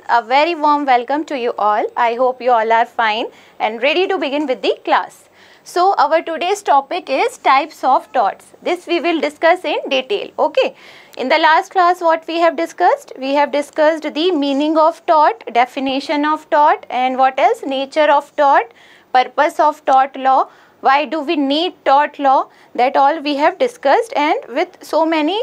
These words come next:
examples and case laws also we have covered. Okay, so our today's topic is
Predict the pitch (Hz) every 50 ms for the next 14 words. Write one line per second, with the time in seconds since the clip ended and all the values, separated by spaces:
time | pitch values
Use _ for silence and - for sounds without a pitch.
0 | - - 247 254 220 262 254 247 233 233 - 262 320 392 392 - - - 311 320
1 | - 262 262 254 254 - - 254 254 269 294 - 240 220 214 226 - 339 403 466
2 | 453 - 233 233 233 285 359 359 - - 214 196 - - - - - - - -
3 | 269 277 - 427 349 226 - _ _ - - - - _ - - - 370 349 370
4 | 403 392 _ _ - - 254 240 285 285 285 - 285 269 226 311 339 403 392 -
5 | - 330 269 254 - - 311 320 320 - - 277 254 294 381 403 392 -